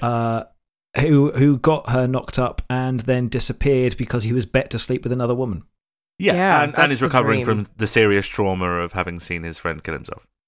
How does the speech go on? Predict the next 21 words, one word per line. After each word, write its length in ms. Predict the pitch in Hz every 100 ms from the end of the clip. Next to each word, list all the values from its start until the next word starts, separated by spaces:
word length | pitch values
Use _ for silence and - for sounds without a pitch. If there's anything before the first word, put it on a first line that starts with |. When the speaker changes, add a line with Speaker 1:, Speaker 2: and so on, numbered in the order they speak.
| _ - - -
Speaker 1:
Yeah, 240 | 240 107
yeah. 220 | 120 98
Speaker 2:
Yeah. 60 | 71 -
Speaker 1:
And 140 | 123
I 60 | 127
think 180 | 147 135
that's 340 | 120 - - -
every 440 | 120 113 104 95 - - - - - -
woman's 320 | 110 101 90
dream. 220 | 90 80 - _ -
Speaker 2:
Ideal, 1040 | 107 117 120 127 117 123 123 120 113 110 113 - -
Speaker 3:
<laughs> 180 | - -
Speaker 2:
uh, 680 | 95 95 90 85 85 90 76 - -
it's 220 | 98 -
an 100 | 107 -
ideal 480 | 113 120 120 120 110
position 440 | 107 104 107 104
from 140 | 92 92
which 160 | 90
to 80 | -
start 500 | - - 92 90 82